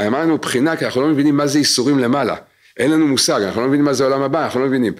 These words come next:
אבל יש צדיקים שגם למעלה נמנעים, אומרים לקדוש ברוך הוא, "אל תיתן לנו את הגן עדן שלנו, אל תיתן לנו את השכר שלנו. כל עוד לא תהיה גאולה לכל עם ישראל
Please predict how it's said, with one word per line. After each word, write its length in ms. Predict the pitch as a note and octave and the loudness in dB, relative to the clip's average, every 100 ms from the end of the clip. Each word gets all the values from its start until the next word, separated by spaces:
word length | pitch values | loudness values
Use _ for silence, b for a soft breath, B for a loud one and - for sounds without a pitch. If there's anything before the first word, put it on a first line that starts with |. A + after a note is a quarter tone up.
| B B B - | B B B -4
אבל 180 | G#2 | 0
יש 60 | F#3 | 0
צדיקים 420 | F#3+ D#3+ D3 G3 | 0 0 0 0
שגם 420 | F#3 D3 C3 G#3 | 0 0 0 0
למעלה 540 | A3+ F3+ D3 G3 G#3+ G2 - b b b b - | 2 2 2 2 0 -2 -6 b b b b -2
נמנעים, 720 | C#3 D3 D3 D3 G3 G#3+ C3 | 2 2 2 2 2 2 0
אומרים 300 | A#2 C#3 F#3+ | 0 0 0
לקדוש 300 | F#3 E3+ F#3+ | 0 0 0
ברוך 140 | G3+ | -2
הוא, 80 | F#3 - | -2 -2
"אל 140 | F#3+ | -4
תיתן 320 | A3+ A3 G#3+ | -4 -2 0
לנו 120 | G#3 G#3 | 0 0
את 100 | G#3 | -2
הגן 240 | F3+ F#3 | -2 -2
עדן 180 | G3 G3 | -2 -2
שלנו, 380 | - C3+ G2+ G2 | -2 -4 -6 -4
אל 60 | E3+ | -6
תיתן 260 | G3+ G3 | -4 -4
לנו 120 | G3 F#3+ | -4 -4
את 80 | |
השכר 380 | G3 - F3 G3+ | -4 -4 -2 -2
שלנו. 380 | G3+ D3 G2+ F2+ b b b b - | -2 -2 -4 -8 b b b b -4
כל 220 | G3+ G#3+ | -2 0
עוד 260 | G#3 G3 C#3 | 0 -2 0
לא 120 | F#3+ | -2
תהיה 240 | G3 G3 | 0 0
גאולה 340 | G3 D#3+ E3+ F#3+ | 0 2 2 2
לכל 320 | E3+ F#3+ G3+ | 0 0 0
עם 120 | G#3 | 0
ישראל 520 | G3 - D3 D#3 A3+ | 0 0 0 0 0